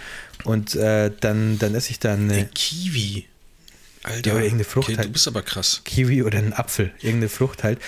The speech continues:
Speaker 1: Apfel,
Speaker 2: Mhm.
Speaker 1: übrigens gutes Stichwort, auch viele Ballaststoffe. Ähm, und das, das Crazyste, oh fuck, muss ich nachher noch machen.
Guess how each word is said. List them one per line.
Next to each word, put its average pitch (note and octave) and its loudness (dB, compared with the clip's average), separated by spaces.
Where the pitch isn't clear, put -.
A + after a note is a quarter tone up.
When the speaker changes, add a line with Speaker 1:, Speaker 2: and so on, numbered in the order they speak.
Speaker 1:
Apfel, F3+ 0
Speaker 2:
Mhm. G#2 0
Speaker 1:
übrigens C3 2
gutes B2 0
Stichwort, C#3 0
auch A#2+ -2
viele A#2+ 2
Ballaststoffe. A#2 0
Ähm, A2 0
und B2+ 0
das, - 0
das - -2
Crazyste, C3 0
oh B2+ 2
fuck, - -4
muss G#2+ -2
ich G2+ 0
nachher G#2 2
noch F#2+ 0
machen. G#2 -4